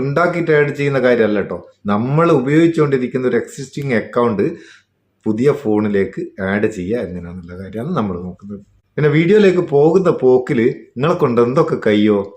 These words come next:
ലൈക്കോ സബ്സ്ക്രൈബോ കമന്റോ ഫോളോ എന്തൊക്കെ കഴിയോ അതൊക്കെ അങ്ങ് തട്ടിവിട്ടേക്ക്. ഒരു ചെലവുമില്ല അതിന്, ഫ്രീയാ.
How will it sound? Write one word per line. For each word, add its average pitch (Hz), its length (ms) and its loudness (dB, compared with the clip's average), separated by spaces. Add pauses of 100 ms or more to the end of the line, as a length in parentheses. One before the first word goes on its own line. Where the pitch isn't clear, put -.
(120)
ലൈക്കോ 90 400 0 (160)
സബ്സ്ക്രൈബോ 110 580 -2 (180)
കമന്റോ 101 500 -2 (160)
ഫോളോ 95 400 -4 (200)
എന്തൊക്കെ 220 400 -6 (100)
കഴിയോ 160 340 2
അതൊക്കെ 156 500 -2
അങ്ങ് 180 220 2
തട്ടിവിട്ടേക്ക്. 139 680 -2 (160)
ഒരു 120 220 -4
ചെലവുമില്ല 127 580 2
അതിന്, 85 180 -6 (420)
ഫ്രീയാ. 107 280 0